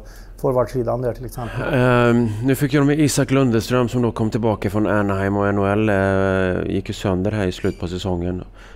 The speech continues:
Speaker 2: Viktigt för laget att han är tillbaka. Eh, då kommer han vara en, en, en traktor som kommer dra det där lasset, tror jag.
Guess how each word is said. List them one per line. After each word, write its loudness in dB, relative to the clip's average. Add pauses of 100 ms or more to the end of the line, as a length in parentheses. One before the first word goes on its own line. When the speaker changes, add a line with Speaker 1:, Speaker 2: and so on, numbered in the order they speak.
(120)
Speaker 2:
Viktigt -2
för 0
laget 2
att -2
han 2
är 2
tillbaka. 0 (560)
Eh, -2
då -2
kommer 0
han 2
vara 0
en, 0
en, -2
en -2
traktor -4
som -6
kommer -2
dra -2
det -2
där 0
lasset, -6
tror -2
jag. -4